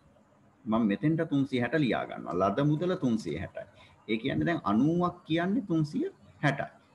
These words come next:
එහෙනම් සීයක් කියන්නේ කීයද? ලැබිය යුතුව තිබූ මුදල. මේක අපි කොහොමද හොයාගන්නේ? අපි හොයන්නේ තුන්සිය හැටක් කියන්නේ මේ අනූවක් කියන්නේ තුන්සිය හැට නම්. අපි තුන්සිය හැට බෙදනවා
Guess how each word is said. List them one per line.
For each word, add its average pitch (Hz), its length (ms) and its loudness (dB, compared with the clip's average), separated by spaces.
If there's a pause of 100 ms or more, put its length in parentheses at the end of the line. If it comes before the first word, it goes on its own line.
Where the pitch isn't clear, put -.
(140)
එහෙනම් 123 380 2 (340)
සීයක් 185 500 0
කියන්නේ 90 340 0
කීයද? 101 320 0 (260)
ලැබිය 120 380 2
යුතුව 120 300 -2
තිබූ 143 200 0
මුදල. 92 300 -4
මේක 123 240 0
අපි 127 140 -2
කොහොමද 127 300 -2
හොයාගන්නේ? - 460 -6 (320)
අපි - 200 -2
හොයන්නේ 90 480 0 (540)
තුන්සිය 151 500 0
හැටක් 135 440 -2
කියන්නේ 123 580 -2
මේ - 220 -10
අනූවක් 175 580 2
කියන්නේ 160 320 2
තුන්සිය 160 380 0
හැට 156 180 0
නම්. 76 180 -6
අපි - 180 -8
තුන්සිය 110 320 0
හැට 113 140 -2
බෙදනවා 123 340 2